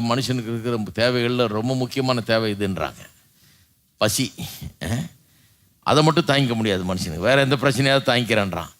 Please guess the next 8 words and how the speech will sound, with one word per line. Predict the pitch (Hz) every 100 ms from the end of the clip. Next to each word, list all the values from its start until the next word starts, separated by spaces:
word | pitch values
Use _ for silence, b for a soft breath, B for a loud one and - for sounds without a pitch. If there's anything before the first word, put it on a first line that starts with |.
| b b b b
சோறு | - 143 170 220 208
இல்லாம | 180 175 175 196 247 127 85 - _ _ _ _ _ _ _
முடியாது | - 156 170 170 135
அவனால. | 123 101 - 123 147 87 87 - B B B _ -
இந்த | 113 113
சோத்துக்காக | 165 196 180 160 160
அவன் | 156 143
எதையும் | 139 151 151 190